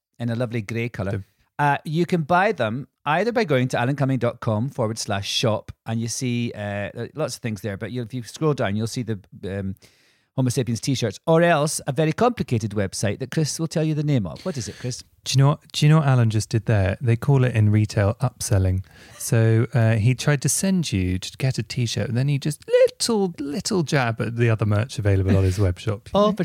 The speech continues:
Speaker 2: I see
Speaker 1: charity.
Speaker 2: you.
Speaker 1: Not all for charity, actually, but
Speaker 2: All
Speaker 1: a lot
Speaker 2: for
Speaker 1: of it
Speaker 2: charity.
Speaker 1: for very good causes, for Black Lives Matter.
Speaker 2: <laughs> Some of it for charity, some of it for, to
Speaker 1: To
Speaker 2: pay
Speaker 1: keep
Speaker 2: for the
Speaker 1: me,
Speaker 2: pool robot.
Speaker 1: keep the dogs and milk
Speaker 2: Um,
Speaker 1: bones.
Speaker 2: <laughs> Yes, exactly.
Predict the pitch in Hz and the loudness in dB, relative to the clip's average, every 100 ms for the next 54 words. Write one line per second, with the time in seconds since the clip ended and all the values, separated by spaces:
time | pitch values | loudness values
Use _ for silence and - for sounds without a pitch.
0 | - 156 139 131 151 127 113 156 110 - | 0 0 2 2 2 4 2 2 0 -2
1 | - 113 107 104 - 151 151 151 175 170 | -4 -4 -4 -6 -2 2 4 4 4 2
2 | 127 - 117 123 156 156 131 - 120 113 | 0 0 0 2 2 4 0 2 2 2
3 | 95 92 104 110 95 107 101 101 90 85 | 0 -4 -2 -2 -2 -2 -2 0 -2 0
4 | 220 214 147 135 - 127 120 - 131 - | 2 2 2 -2 0 2 2 2 0 2
5 | 165 156 143 131 - - 113 107 107 107 | 4 4 4 0 -2 -2 2 4 4 2
6 | - - - - _ 165 110 151 131 127 | -6 -14 -14 -16 _ -2 0 0 0 2
7 | 104 98 92 113 113 156 123 143 123 127 | 4 4 2 0 -2 -6 0 2 2 0
8 | 131 123 120 120 117 104 90 117 - _ | 2 4 4 4 4 2 -2 -10 -14 _
9 | - - - - - - 226 123 107 - | -16 -14 -4 -4 -4 -10 -4 0 0 0
10 | 117 123 - - 101 | -2 -2 -4 -6 -6